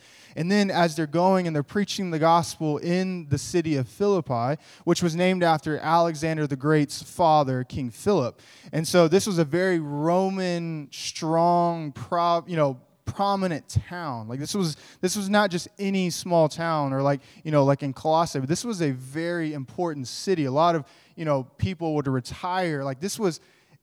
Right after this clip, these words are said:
a very, very important city. So Paul's going, he's preaching, and then he gets arrested. And so he goes, and, and some of you might know the story of the Philippian jailer, where he goes,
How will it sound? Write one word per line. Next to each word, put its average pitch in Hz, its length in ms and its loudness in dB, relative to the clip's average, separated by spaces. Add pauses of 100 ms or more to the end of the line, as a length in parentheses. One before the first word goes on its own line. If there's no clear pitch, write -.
(140)
a 151 60 -2
very, 151 760 -2
very 156 220 -4
important 143 280 -8
city. 139 160 -6
So 202 400 4 (160)
Paul's 220 340 2
going, 190 320 2
he's 151 140 -6
preaching, 202 800 0
and 165 100 -4
then 170 80 0
he 180 100 0
gets 180 200 2
arrested. 151 840 2 (260)
And 156 120 -4
so 180 100 4
he 170 120 2
goes, 202 460 8
and, 165 180 0
and 160 360 -4
some 196 140 4
of 180 80 -2
you 180 80 0
might 175 220 0
know 175 80 2
the 165 80 -2
story 175 300 0
of 160 40 -4
the 151 80 0
Philippian 165 500 -4
jailer, 160 440 2
where 147 80 2
he 151 100 0
goes, 185 540 6